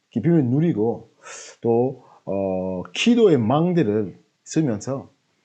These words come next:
하나님의 예배하신 모든 것을 발견할 수 있도록 기도합니다. 기도하겠습니다. 하나님, 감사드립니다. 우리 종들이, 어, 이 세상에,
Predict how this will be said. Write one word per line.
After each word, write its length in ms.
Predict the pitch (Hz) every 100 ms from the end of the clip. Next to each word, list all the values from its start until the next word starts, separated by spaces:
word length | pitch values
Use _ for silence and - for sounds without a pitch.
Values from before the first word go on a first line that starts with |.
| _ _ _
하나님의 760 | - 170 175 156 127 117 208 220
예배하신 680 | 113 107 104 101 - 104 85
모든 580 | 92 113 147 175 185 170
것을 520 | 131 123 143 196 240
발견할 300 | 160 101 95
수 120 | 90 87
있도록 300 | 98 170 170 - _ _ _ -
기도합니다. 600 | - 92 87 87 82 233 - _ _ _ _ _
기도하겠습니다. 580 | 87 85 80 85 80 82 - - - - - - _
하나님, 220 | - 175
감사드립니다. 840 | 170 165 151 147 139 131 131 175 - _
우리 160 | - 120
종들이, 680 | 151 151 143 110 131 123 110 - _ _ _ _
어, 420 | - 104 101 95 92
이 280 | 127 120 117
세상에, 520 | 147 151 143 120 98